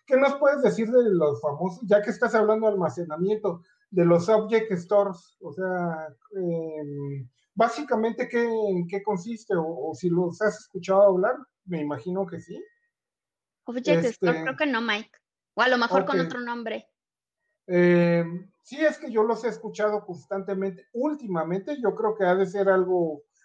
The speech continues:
Speaker 2: Algo
Speaker 1: algo
Speaker 2: nuevo.
Speaker 1: relativamente
Speaker 2: <laughs>
Speaker 1: reciente, sí,
Speaker 2: Sí.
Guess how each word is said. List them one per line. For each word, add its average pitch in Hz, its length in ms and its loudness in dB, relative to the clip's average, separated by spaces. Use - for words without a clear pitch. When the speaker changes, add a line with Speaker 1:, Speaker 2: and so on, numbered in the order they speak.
Speaker 2:
Algo 196 180 4
Speaker 1:
algo 214 140 6
Speaker 2:
nuevo. 190 160 4
Speaker 1:
relativamente 330 500 4
Speaker 2:
<laughs> 294 400 2
Speaker 1:
reciente, 196 320 -4
sí, 254 320 -8
Speaker 2:
Sí. - 120 -4